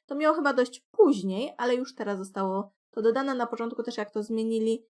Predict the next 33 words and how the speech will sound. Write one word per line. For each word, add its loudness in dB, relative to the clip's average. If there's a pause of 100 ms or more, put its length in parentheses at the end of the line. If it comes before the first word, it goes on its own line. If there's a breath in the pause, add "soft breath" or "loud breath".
(280)
to, -4 (200)
to -2
nie 0
było 4
to -4
jako -2
ustawienie, -4
tylko -4
że -6
na -2
nowych 0 (340)
grach 0
będzie -2
można -2
wybrać, -4
teraz -6
już -10
jest -14
na -12
każdych, -2
więc -6
to -14
też, -8 (440)
e, -4
super, -4 (100)
że -4 (120)
to -8
jest -6
gdzieś -16
tam -10
do, -12
do -8
wyboru. 2